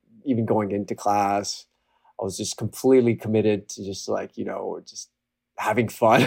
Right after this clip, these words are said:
<laughs> honestly. And, and yeah, I mean, it, it just dawned on me that it's like, wow, like, I'm about to graduate, you know, but I, but I'm, I'm literally not about to graduate too. And I, I knew somewhere in my life that this, just this whole trajectory of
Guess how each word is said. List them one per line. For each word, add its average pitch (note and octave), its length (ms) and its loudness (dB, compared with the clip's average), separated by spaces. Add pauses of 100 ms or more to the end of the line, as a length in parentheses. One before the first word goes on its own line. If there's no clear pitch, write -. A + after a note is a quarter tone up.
(100)
<laughs> - 80 -6
honestly. A#2+ 540 4
And, A2 220 0 (140)
and A2+ 140 2
yeah, B2+ 280 6
I C#3 100 4
mean, C#3+ 200 6
it, F3 200 6
it F#3 60 6
just F3 200 2
dawned B2+ 300 6
on A2 120 4
me A2 100 0
that G#2+ 140 -2
it's G2+ 120 -8
like, G#2+ 120 -2
wow, A2 240 4
like, G#2 280 -4
I'm A#2 80 -6
about A2+ 180 4
to A2+ 80 -2
graduate, G2+ 640 -2 (220)
you G#2+ 100 -10
know, F#2+ 180 -6
but A2+ 200 0
I, B2+ 180 2
but C#3 220 2
I'm, B2+ 220 4 (220)
I'm B2 120 -4
literally C3+ 260 6
not A#2+ 300 4
about G2+ 240 -4
to - 40 -20
graduate F#2+ 500 -8
too. F#2+ 460 -6 (160)
And F#2+ 540 -8 (540)
I, G2+ 600 2 (580)
I A#2 100 4
knew A#2+ 160 4
somewhere A#2+ 400 4
in G#2+ 60 0
my G#2 120 0
life G2+ 380 -2
that F#2+ 320 -2 (100)
this, A2+ 320 -4
just - 260 -4
this A#2 160 -2
whole A#2+ 360 4
trajectory A2 520 -2
of G2 160 -6